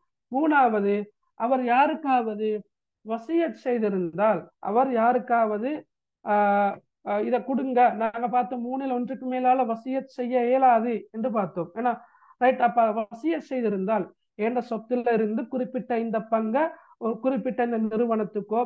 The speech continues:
பாடசாலைக்கோ மദ്രസാவுக்கோ அல்லது குறிப்பிட்ட இந்த ஆளுக்கோ கொடுங்க என்று வசியத் செய்திருந்தால் அதையும் அவருடைய சொத்திலிருந்து கொடுக்க வேண்டும். இந்த மூன்று கடமைகளையும் நிறைவேற்றிய பின்னர் அவருடைய சொத்திலிருந்து பங்கு பெறக்கூடியவர்கள் இருக்கிறாங்க.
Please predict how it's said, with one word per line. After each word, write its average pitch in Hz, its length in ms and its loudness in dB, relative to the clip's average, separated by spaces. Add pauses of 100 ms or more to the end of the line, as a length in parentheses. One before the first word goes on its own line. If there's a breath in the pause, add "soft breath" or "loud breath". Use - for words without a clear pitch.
பாடசாலைக்கோ 220 840 -2
மദ്രസാவுக்கோ 214 840 -4
அல்லது 233 220 2
குறிப்பிட்ட 233 440 -6
இந்த 226 220 -4
ஆளுக்கோ 247 460 2
கொடுங்க 262 360 -2
என்று 240 280 -4
வசியத் 262 300 -10
செய்திருந்தால் 233 580 0 (380 soft breath)
அதையும் 254 520 2
அவருடைய 247 360 0
சொத்திலிருந்து 247 640 -4
கொடுக்க 233 380 -2
வேண்டும். 202 480 0 (300 soft breath)
இந்த 254 160 0
மூன்று 349 400 4
கடமைகளையும் 269 800 -2
நிறைவேற்றிய 240 540 0
பின்னர் 208 680 0 (360 soft breath)
அவருடைய 277 500 0 (140)
சொத்திலிருந்து 320 1120 0 (260 soft breath)
பங்கு 320 280 4
பெறக்கூடியவர்கள் 269 840 0
இருக்கிறாங்க. 190 480 -4